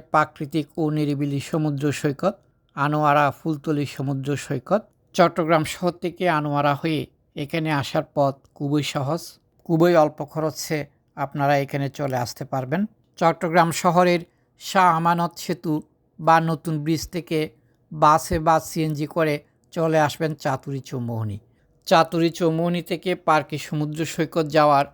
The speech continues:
সিএনজি রয়েছে, জনপ্রতি চল্লিশ টাকা। সময় লাগবে বিশ থেকে পঁচিশ মিনিট। আপনাদের কাছে লোকেশনটা হয়তো অনেক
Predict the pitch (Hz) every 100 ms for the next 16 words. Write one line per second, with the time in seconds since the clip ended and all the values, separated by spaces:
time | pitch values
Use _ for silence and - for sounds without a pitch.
0 | _ _ _ - - 156 156 151 170 143
1 | 143 139 190 190 _ _ _ _ - 135
2 | 160 143 156 156 151 143 151 139 131 -
3 | 135 151 208 - _ _ _ - - 160
4 | 160 156 151 143 156 147 143 _ _ 143
5 | 147 - - 147 151 - 127 120 123 -
6 | 113 92 - _ _ _ _ - 156 175
7 | 151 175 - 175 - - 165 160 151 -
8 | 147 - 165 151 151 131 - - 151 165
9 | _ 175 165 165 - 151 151